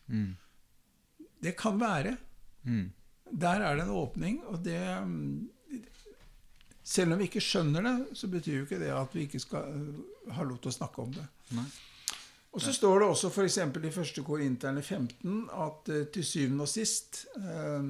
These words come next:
Speaker 2: så når, når, eh, allting skal nyskapes, så skal, eh,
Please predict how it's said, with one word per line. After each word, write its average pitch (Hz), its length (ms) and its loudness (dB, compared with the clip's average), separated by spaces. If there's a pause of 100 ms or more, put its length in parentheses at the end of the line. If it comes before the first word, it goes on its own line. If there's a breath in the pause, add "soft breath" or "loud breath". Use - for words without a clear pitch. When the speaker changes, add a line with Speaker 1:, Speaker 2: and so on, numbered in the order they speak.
(440)
Speaker 2:
så 170 240 -4 (100)
når, 151 280 0 (240)
når, 139 300 -2 (680 soft breath)
eh, 302 160 -12 (240)
allting 147 480 2
skal 151 240 -2
nyskapes, 131 880 -2 (500 soft breath)
så - 240 -4
skal, 139 600 0
eh, 139 360 2